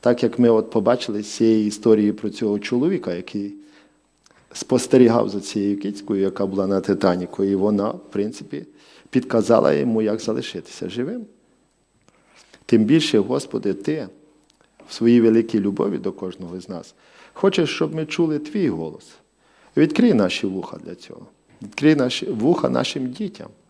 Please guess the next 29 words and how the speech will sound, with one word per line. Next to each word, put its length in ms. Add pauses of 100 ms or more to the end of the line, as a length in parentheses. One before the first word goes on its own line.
(180)
Дай 180
нам, 200
батькам, 400
бути 240
для 160
них 220
прикладом 500
в 40
цьому 340
і 40
зробити 420
все 240
можливе, 480 (500)
щоб 320
все-таки 500
вони 220
почули 460
Твій 220
голос 440 (300)
і 40
були 240
спасенними. 600 (720)
Ми 80
в 60
Твої 260
руки 280
віддаємо 400
наше 320
життя, 340